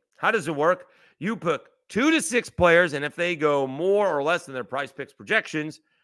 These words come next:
you can win up to twenty-five times your money on any entry. At Prize Picks, you aren't competing against other people. It's just you versus the projections available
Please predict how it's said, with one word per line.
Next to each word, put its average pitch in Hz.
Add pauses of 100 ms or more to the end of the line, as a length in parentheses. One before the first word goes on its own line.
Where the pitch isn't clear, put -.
(100)
you 170
can 170
win 139
up 123
to 101
twenty-five 147
times 123
your 120
money 104 (160)
on 110
any 107
entry. - (320)
At 117
Prize 220
Picks, 170
you 185
aren't 269
competing 165
against 117
other 92
people. 123 (220)
It's 156
just 170
you 247
versus 175
the 160
projections 165
available 147